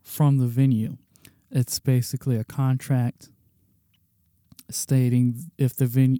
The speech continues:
if the artist is con-, going to perform at any venue, they're gonna need, you know,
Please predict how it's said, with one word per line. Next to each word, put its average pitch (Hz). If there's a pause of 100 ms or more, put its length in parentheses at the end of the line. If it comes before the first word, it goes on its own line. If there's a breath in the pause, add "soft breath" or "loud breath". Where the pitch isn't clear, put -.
if 135
the 123
artist 131
is 131
con-, 127 (160)
going 131
to -
perform 147 (500 soft breath)
at 123
any 156
venue, 123 (880 loud breath)
they're 131
gonna 127
need, 123 (420 soft breath)
you 131
know, 113